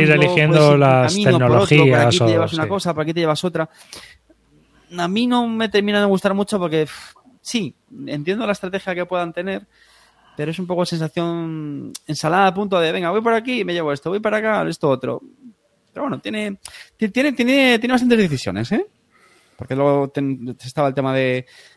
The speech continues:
Speaker 1: eh, como de conservar la energía que vas generando para luego ver si la, si la exportas en un sitio o en otro. Bueno, ya digo, ¿eh? Bastante, tiene, tiene, tiene sus cositas, ¿sí? Y sobre todo muy fluido, muy fluido. O sea, tu turno básicamente es juegas la carta, la ejecutas y ya está.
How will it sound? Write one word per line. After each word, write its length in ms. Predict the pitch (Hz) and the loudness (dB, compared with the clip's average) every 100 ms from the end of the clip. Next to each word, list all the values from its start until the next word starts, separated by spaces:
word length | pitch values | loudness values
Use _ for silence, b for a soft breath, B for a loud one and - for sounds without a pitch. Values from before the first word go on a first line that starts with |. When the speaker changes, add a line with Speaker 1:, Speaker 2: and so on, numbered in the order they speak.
| _ | _
Speaker 1:
eh, 140 | 123 131 | -14 -8
como 240 | 131 127 | -2 0
de 120 | 123 | 2
conservar 500 | 123 127 - 117 131 | 0 -2 -4 -2 0
la 80 | 135 | 2
energía 540 | 127 113 - 185 151 135 | 2 0 -2 -2 0 -2
que 100 | 123 | -2
vas 160 | 127 | -4
generando 640 | - 120 139 165 135 135 127 | -4 -6 -4 -4 -2 -2 -4
para 140 | 123 | -2
luego 200 | 127 131 | 0 2
ver 180 | 131 127 123 123 120 | 0 -2 -4 -6 -6
si 120 | 120 | -6
la, 260 | 120 117 117 B B B B | -4 -4 -8 B B B B
si 120 | - 127 | -10 -4
la 80 | |
exportas 460 | 120 - 131 131 123 | -4 0 -2 0 -2
en 80 | 120 | -2
un 100 | 107 | -2
sitio 460 | - 180 156 135 135 | 0 0 2 0 2
o 100 | 120 | 0
en 60 | |
otro. 460 | 151 143 139 139 135 - _ _ _ _ _ _ | -2 -2 -2 -2 -4 -10 _ _ _ _ _ _
Bueno, 180 | 160 104 _ _ _ _ | -16 -16 _ _ _ _
ya 80 | - | -18
digo, 120 | 135 160 | -14 -14
¿eh? 80 | |
Bastante, 840 | 180 131 160 175 170 160 147 135 131 | -14 -18 -18 -12 -10 -8 -8 -8 -8
tiene, 200 | 175 196 | -6 -4
tiene, 160 | 190 208 | -4 -4
tiene 160 | 226 262 | -4 -4
sus 100 | 254 | -2
cositas, 340 | 180 110 101 | -4 -4 -8
¿sí? 100 | 196 B B B | -8 B B B
Y 60 | 139 | -2
sobre 160 | - 156 | 4 4
todo 180 | 196 196 | 4 4
muy 160 | 202 | 2
fluido, 420 | - 139 135 107 | 2 4 4 4
muy 120 | 123 139 | 0 -4
fluido. 220 | 120 110 | -4 -4
O 20 | |
sea, 100 | 120 | -2
tu 140 | 120 123 | -4 -2
turno 220 | 175 190 | -2 -2
básicamente 480 | 147 123 131 143 131 | -2 -4 -2 0 -2
es 60 | |
juegas 220 | 117 113 | -2 -4
la 120 | 120 127 | -4 -4
carta, 280 | 214 226 202 | -4 -2 -4
la 60 | |
ejecutas 440 | 160 131 180 185 160 | -4 -8 -6 -6 -4
y 40 | |
ya 80 | 120 | -6
está. 160 | - | -8